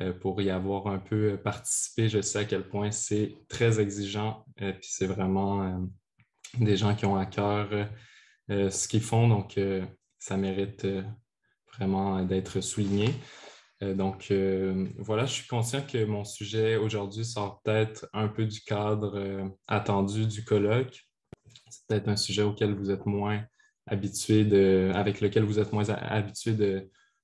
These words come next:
de transiger, mais je vais essayer de, de rendre ça le plus, euh, cohérent et clair possible. Donc, s'il y a des zones d'ombre, vous pourrez me poser des questions à la fin. Donc, euh,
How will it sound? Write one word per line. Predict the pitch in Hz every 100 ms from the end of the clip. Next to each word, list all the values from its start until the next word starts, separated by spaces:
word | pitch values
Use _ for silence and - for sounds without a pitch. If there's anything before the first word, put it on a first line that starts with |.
| -
de | 101
transiger, | 95 110 104 98 98 113 147
mais | 117 104 98
je | 98
vais | 98
essayer | - 107 101 107 107
de, | 104 101 101
de | 95 98
rendre | 98 95 95
ça | -
le | 104 98
plus, | - 107 104 104
euh, | 98
cohérent | - 107 101 95 101 104 104 107
et | 98 95
clair | 104 101 104
possible. | 98 92 - 110 101
Donc, | 95 - - - 95 - _ - - - -
s'il | - - 120
y |
a | 107
des | 104
zones | 104 101 98
d'ombre, | 101 107 101
vous | 98
pourrez | - 98
me | 98
poser | 92 95 98
des | 98
questions | 95 95 - 101 95 92 -
à | 104
la | 92
fin. | 90 113 117 _ - - - - - _ _ _ _ _ _ -
Donc, | 113 -
euh, | 110 104 107